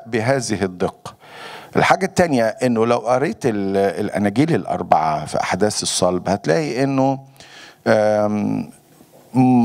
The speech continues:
most likely هي بتوصف اللي حصل، يعني زي ريبورتر كده بتاع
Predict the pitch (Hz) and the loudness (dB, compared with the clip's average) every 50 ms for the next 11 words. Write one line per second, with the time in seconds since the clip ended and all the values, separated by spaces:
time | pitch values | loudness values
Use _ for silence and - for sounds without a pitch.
0 | 117 117 98 120 131 143 160 - - 127 135 147 151 143 143 - 131 127 131 135 | 2 0 2 2 2 2 2 0 2 2 2 2 2 -2 -4 0 2 2 4 2
1 | 131 127 123 92 78 65 76 117 127 120 117 - - 180 170 143 - - 120 - | 2 0 -2 -6 -8 -4 0 2 2 2 0 0 0 -2 0 0 -2 -6 -6 -6
2 | 120 117 104 - - 107 - - - - - 110 120 104 98 92 90 98 104 104 | -4 -4 -2 -2 -2 -2 -2 -4 -10 -14 -16 -12 -4 0 2 2 2 0 0 -2
3 | 104 98 110 117 123 120 110 107 104 101 98 - - 127 127 120 - - 101 92 | 0 2 2 0 0 0 0 0 0 -2 -2 0 2 2 2 0 -2 -4 -4 -4
4 | 87 - 107 104 110 117 123 117 107 95 98 92 - 104 92 90 87 87 87 90 | -2 -2 -2 -2 0 0 -2 -4 -4 -8 -10 -4 -2 -2 0 0 -2 -4 -6 -8
5 | 92 90 | -10 -12